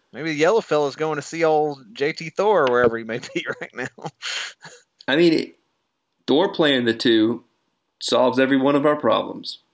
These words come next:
Speaker 1: Yeah. That would be insane.
Speaker 2: Would be
Speaker 1: <laughs>
Speaker 2: insane.
Speaker 1: Totally insane.
Speaker 2: Flan's a three, but Thor is in everything. Thor is all,
Speaker 1: Like,
Speaker 2: all.
Speaker 1: player.
Speaker 2: Thor is all in all.
Speaker 1: I don't, I don't know if he could defend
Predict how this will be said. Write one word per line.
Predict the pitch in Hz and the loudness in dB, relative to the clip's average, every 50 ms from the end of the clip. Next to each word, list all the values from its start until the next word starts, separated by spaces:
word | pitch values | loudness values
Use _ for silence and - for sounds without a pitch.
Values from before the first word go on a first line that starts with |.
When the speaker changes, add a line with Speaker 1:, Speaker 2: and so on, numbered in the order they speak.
| _ _ _ _ _ _ _ _ _ _ | _ _ _ _ _ _ _ _ _ _
Speaker 1:
Yeah. | - 101 107 98 87 _ _ _ _ _ _ _ _ _ _ _ _ - | -14 -14 -12 -12 -14 _ _ _ _ _ _ _ _ _ _ _ _ -6
That | 131 | -4
would | 165 175 | -4 -4
be | 127 107 104 | -4 -8 -12
insane. | 98 95 - - 92 85 87 85 80 - _ _ _ _ _ _ - | -12 -12 -12 -12 -12 -12 -14 -16 -18 -20 _ _ _ _ _ _ 0
Speaker 2:
Would | 131 156 185 | 2 2 4
be | 180 - | 4 2
Speaker 1:
<laughs> | |
Speaker 2:
insane. | - - - - 98 - 90 87 - | 2 2 0 0 -2 -2 -2 -6 -10
Speaker 1:
Totally | - 135 _ _ _ _ - _ _ _ 65 67 _ _ _ | -18 -20 _ _ _ _ -20 _ _ _ _ -20 _ _ _
insane. | _ _ - - _ _ _ _ _ _ _ - - | _ _ -20 -20 _ _ _ _ _ _ _ -6 -2
Speaker 2:
Flan's | 135 165 226 262 247 | 0 2 2 2 0
a | 220 | -2
three, | 185 - 175 170 165 156 147 147 | 0 4 4 6 6 6 6 6
but | 139 - 113 - - - | 4 2 -2 -6 -2 0
Thor | 170 175 170 151 | 2 4 4 4
is | 131 120 | 4 4
in | - 113 - | 2 0 0
everything. | - 127 120 117 104 - - - - - - _ - | 0 0 0 0 -2 -2 -4 -14 -14 -14 -14 _ 0
Thor | 165 170 165 | 2 4 4
is | 135 - - - - | 4 2 -2 -6 -2
all, | 127 131 147 160 165 156 156 147 127 120 - _ _ _ _ - | 2 4 4 4 4 4 2 0 0 -2 -8 _ _ _ _ 0
Speaker 1:
Like, | 135 - - - | 2 2 2 2
Speaker 2:
all. | 98 - | -2 -4
Speaker 1:
player. | - 165 147 135 | -2 -2 2 4
Speaker 2:
Thor | 165 170 | 4 4
is | 170 165 147 143 | 4 4 2 2
all | 131 147 147 139 | 2 2 2 2
in | 135 131 | 2 2
all. | 123 113 95 - - - _ - | 2 0 0 -2 -6 -12 _ -2
Speaker 1:
I | 208 240 | 0 0
don't, | 240 - _ - - - - | 0 -2 _ -10 -10 -8 -2
I | 226 | 0
don't | 262 285 | 0 2
know | 277 269 | 2 0
if | 247 - | -2 -2
he | 214 | -6
could | - - - | -16 -14 -16
defend | 135 - - - 165 170 156 143 127 113 101 | -16 -16 -10 -6 -4 -4 -4 -4 -6 -14 -18